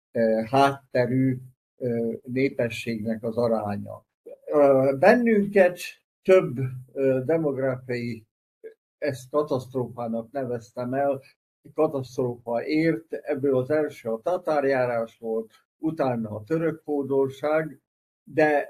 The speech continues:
mindegyik esetben sikerült, ö, a tragédia lezajlása után egy két, durván kétszáz éves,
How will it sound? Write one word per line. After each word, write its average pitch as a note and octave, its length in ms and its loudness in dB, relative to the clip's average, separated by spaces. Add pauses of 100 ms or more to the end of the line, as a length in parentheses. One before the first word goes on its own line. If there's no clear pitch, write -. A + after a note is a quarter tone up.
mindegyik F3+ 800 2
esetben B2 1080 -2
sikerült, B2 1160 0 (400)
ö, C3+ 300 -2
a B2+ 500 -4 (1000)
tragédia C3 1000 0
lezajlása C#3 920 0
után C3+ 840 -4 (240)
egy B2+ 580 -4 (720)
két, E3 340 -4
durván D3 580 2
kétszáz C3+ 600 0
éves, A#2 540 -6